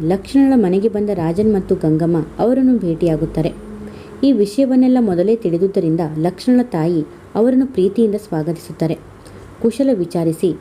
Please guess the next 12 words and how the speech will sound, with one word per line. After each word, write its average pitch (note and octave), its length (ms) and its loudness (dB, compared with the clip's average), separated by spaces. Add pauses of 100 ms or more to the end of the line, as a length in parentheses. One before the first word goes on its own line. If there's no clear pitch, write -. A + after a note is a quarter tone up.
(140)
"ನಮ್ಮ A#3 200 4
ಮಗಳು E3+ 500 -2
ನಿಮ್ಮ A3+ 280 4
ಮಗನನ್ನು A#3+ 340 2
ಮದುವೆಯಾದರೆ E3 640 0 (200)
ಅದು A3 240 2
ಆಕೆಗೆ F#3+ 360 0
ಒದಗಿ F#3 320 0
ಬಂದ G#3+ 220 0
ಅದೃಷ್ಟ" F3 400 -2
ಎಂದು D#3+ 340 0
ಸಂತೋಷ F#3 500 -2